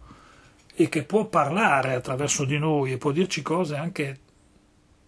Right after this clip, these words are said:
molto, ehm, fastidiose, molto urtanti, è già troppo intrisa, cioè, dell'esperienza del significato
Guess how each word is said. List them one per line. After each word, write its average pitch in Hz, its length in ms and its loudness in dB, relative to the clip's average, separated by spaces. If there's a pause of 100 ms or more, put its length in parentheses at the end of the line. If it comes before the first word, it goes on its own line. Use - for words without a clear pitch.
(100)
molto, 156 800 2 (1400)
ehm, 147 760 -8 (640)
fastidiose, 151 1120 0 (220)
molto 151 560 -2 (140)
urtanti, 156 1040 0
è 160 120 0
già 160 160 0
troppo 269 380 2
intrisa, 170 720 2
cioè, 160 200 0
dell'esperienza 170 720 2
del 147 160 -2
significato 135 1040 -2